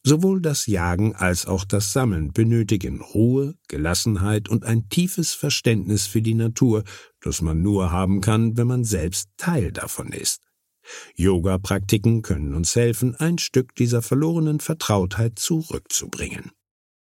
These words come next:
Es gibt mittlerweile erste wissenschaftlich fundierte Hinweise auf die positiven Effekte von Meditation und Yoga-Praktiken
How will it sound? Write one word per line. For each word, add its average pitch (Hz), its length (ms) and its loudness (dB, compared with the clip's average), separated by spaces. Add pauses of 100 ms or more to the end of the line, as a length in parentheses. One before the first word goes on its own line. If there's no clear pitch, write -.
(800)
Es - 180 2
gibt 202 260 0
mittlerweile 98 600 2
erste 101 560 0
wissenschaftlich 80 720 -4
fundierte 101 500 0
Hinweise 101 720 2
auf 90 160 -4
die 78 160 -4
positiven 101 800 2
Effekte 98 480 -2
von 104 280 0
Meditation 98 840 0
und 90 180 -4
Yoga-Praktiken 107 1000 0